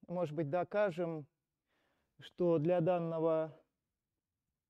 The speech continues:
Ну, то есть если вот одновременно эти два условия выполнены.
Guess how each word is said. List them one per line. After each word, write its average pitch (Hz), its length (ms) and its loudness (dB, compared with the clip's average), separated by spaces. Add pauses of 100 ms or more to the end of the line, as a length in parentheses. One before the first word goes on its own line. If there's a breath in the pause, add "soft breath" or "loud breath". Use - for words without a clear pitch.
(320)
Ну, 226 200 0
то - 100 4
есть 202 160 4
если 220 260 2
вот 185 220 2
одновременно 190 640 -2
эти 180 180 -4
два 170 200 2
условия 165 460 0
выполнены. 120 720 -6